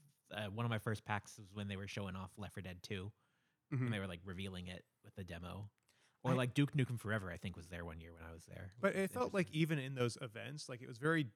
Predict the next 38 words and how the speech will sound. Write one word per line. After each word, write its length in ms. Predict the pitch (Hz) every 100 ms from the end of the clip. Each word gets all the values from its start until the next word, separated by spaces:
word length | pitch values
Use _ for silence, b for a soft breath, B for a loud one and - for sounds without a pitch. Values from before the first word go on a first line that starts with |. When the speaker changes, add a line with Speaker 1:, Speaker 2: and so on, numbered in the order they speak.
| _
Speaker 3:
dev 360 | 117 120 123 120 - - _ _
forward 340 | 156 151 165 143
instead 200 | - 160
Speaker 1:
It 20 |
Speaker 3:
of 60 | 113
Speaker 1:
was. 80 | 107
Speaker 3:
marketing 380 | 123 165 160
forward. 360 | - 180 175 165
And 60 | 147
Speaker 1:
Oh, 60 |
Speaker 3:
now 160 | 143 147
Speaker 1:
yeah. 60 |
Speaker 3:
it's 120 | 131 131
very 180 | 113
marketing 420 | 107 107 104 - 127
Speaker 1:
Uh, 180 | 127 123
Speaker 3:
forward. 20 | 123
Speaker 1:
Split 380 | - - 185 -
Second 320 | 156 147 123
and 100 | 110
Steep 360 | - 127 110 101
were 100 | 90
two 220 | - 104
that 80 | 95
I 60 |
remember, 400 | 92 87 87 90
like, 180 | 85 87 - _ 107
actually 320 | 101 - 123
getting 220 | 98 92 95
to 100 | 92
talk 380 | - 87 - _
with 160 | 98 -
the 100 | 90
devs 340 | 87 87 85
and, 80 | 85
like, 160 | 82 87
have 180 | 92
a 80 | 85